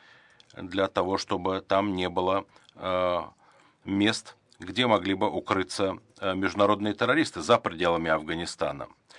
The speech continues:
для того, чтобы не было поддержки повстанцев внутри Афганистана. Прошу вас.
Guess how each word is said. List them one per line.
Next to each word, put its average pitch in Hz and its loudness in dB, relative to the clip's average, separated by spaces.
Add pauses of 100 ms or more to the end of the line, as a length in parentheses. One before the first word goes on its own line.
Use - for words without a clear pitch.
(240)
для 101 -2
того, 95 -2
чтобы 92 -6
не 90 -4
было 87 -4
поддержки 82 -4
повстанцев 76 -8
внутри 80 -6
Афганистана. 73 -8 (4000)
Прошу 82 -12
вас. 80 -18